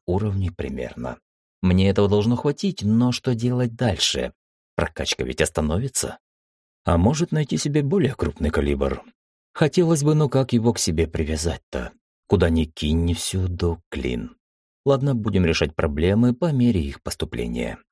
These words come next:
Набросал на бумаге модификацию своей будущей винтовки,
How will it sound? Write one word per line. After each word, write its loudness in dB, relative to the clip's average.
Набросал 2
на 2
бумаге 4
модификацию 2
своей 4
будущей 0
винтовки, -2